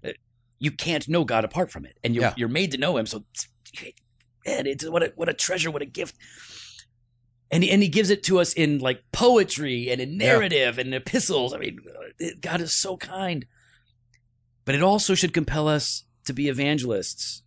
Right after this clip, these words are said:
Speaker 1: to tell people, like, "Listen, no one's gonna figure it out on their own. You didn't figure it out on your own. Your parents or your buddy or your coworker
Speaker 2: Yeah.
Speaker 1: or your grandparents or some preacher on the street, somebody had to tell you about Jesus." And so why would you assume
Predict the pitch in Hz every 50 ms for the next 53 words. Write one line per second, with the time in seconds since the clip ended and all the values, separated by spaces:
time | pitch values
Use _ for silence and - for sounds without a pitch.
0 | _ _ - 156 - - 175 180 175 131 170 175 180 - - 170 165 156 139 170
1 | 202 - 214 180 160 165 170 190 208 226 233 214 - - 202 180 - - 185 170
2 | 165 165 160 156 147 143 139 135 139 143 131 117 175 247 277 220 - - - 123
3 | 107 101 98 92 90 87 87 87 87 87 101 117 156 196 196 - - - 95 95
4 | - - 147 143 143 147 147 131 - - - - - 117 107 101 87 - - 147
5 | 147 156 147 147 143 - - - 104 104 110 - - - 160 156 151 147 147 147
6 | 147 - 151 147 147 123 - - 123 131 127 120 117 101 85 139 147 160 175 165
7 | - 156 156 156 156 156 143 - - - - - - 127 127 - 160 160 127 -
8 | - 165 175 151 156 170 165 156 147 - - 165 165 160 - - 190 240 226 185
9 | 165 147 143 135 143 139 143 110 - 139 120 127 127 135 143 143 156 156 147 123
10 | 151 226 240 156 107 92 - - - - - - - _ _ 135 147 139 - -
11 | 170 156 147 143 - - _ _ _ _ _ _ - 110 107 135 170 202 202 196
12 | 170 143 170 185 180 165 - - - 185 175 131 101 90 82 87 92 87